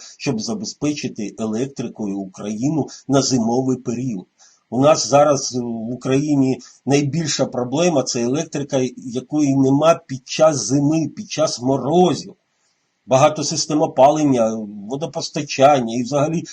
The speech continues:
всього-всього працює на електриці. Можна якісь величезні підприємства вимикати тимчасово. До речі, у них, е, загалом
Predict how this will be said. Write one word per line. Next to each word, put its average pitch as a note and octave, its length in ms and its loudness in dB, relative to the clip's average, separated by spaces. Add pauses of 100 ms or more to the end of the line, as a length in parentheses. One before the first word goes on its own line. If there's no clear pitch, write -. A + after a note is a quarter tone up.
(140)
всього-всього E3+ 760 2
працює D#3 440 -2
на D3+ 120 0
електриці. D3+ 880 -4 (1500)
Можна D3 540 4 (500)
якісь D3 480 -4
величезні F3+ 680 2
підприємства E3 1040 2 (260)
вимикати D#3+ 1120 6
тимчасово. E3 1000 2 (100)
До D3 100 2
речі, D3+ 380 2
у D3 320 0
них, E3+ 240 0
е, A2 60 -12 (960)
загалом C#3 680 4